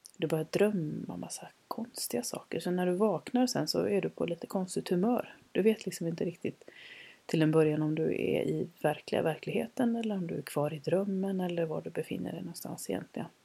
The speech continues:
Men efter ett tag så skakar du av dig det där. Och så kliver du upp i sängen och slänger en blick ut genom fönstret. Och då ser du något så otroligt vackert.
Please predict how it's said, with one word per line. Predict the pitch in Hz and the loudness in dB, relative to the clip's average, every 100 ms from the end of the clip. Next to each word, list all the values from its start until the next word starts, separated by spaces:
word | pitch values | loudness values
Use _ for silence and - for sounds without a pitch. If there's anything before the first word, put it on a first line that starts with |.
| _ _ _ _ - - - | _ _ _ _ -16 -16 -8
Men | 170 | -2
efter | 170 175 | 0 0
ett | - | 0
tag | 190 170 | 2 2
så | 170 160 | 2 2
skakar | - - 156 - 156 | 0 2 2 2 -2
du | |
av | 147 170 190 | -2 -2 0
dig | - | -2
det | - | -2
där. | - - - _ _ _ _ _ _ _ _ _ _ _ _ _ - | -6 -8 -20 _ _ _ _ _ _ _ _ _ _ _ _ _ -8
Och | 170 165 | -2 -2
så | - 165 - - - | 0 -2 -2 -4 -4
kliver | 247 240 | 0 4
du | 240 | 4
upp | 240 | 2
i | |
sängen | - 180 185 190 190 | 0 2 2 2 0
och | 185 - - - - - - | 0 -4 -18 -18 -18 -20 -8
slänger | - 170 170 | 4 6 6
en | 165 | 4
blick | 160 - | 0 0
ut | 160 170 | -2 -4
genom | 165 | -6
fönstret. | - 170 165 - - - - - - _ _ _ _ _ _ _ _ _ _ _ _ _ _ _ - | -4 -4 -2 -2 -2 -4 -6 -14 -14 _ _ _ _ _ _ _ _ _ _ _ _ _ _ _ 0
Och | |
då | 185 | 2
ser | - 190 151 | 4 4 4
du | 165 160 | 2 -2
något | 156 | -4
så | - - - | -6 -8 -10
otroligt | - - - - 185 190 254 - - - | -20 -20 -14 -8 0 2 0 -2 -8 -4
vackert. | 247 - - - - | -4 -4 -20 -18 -16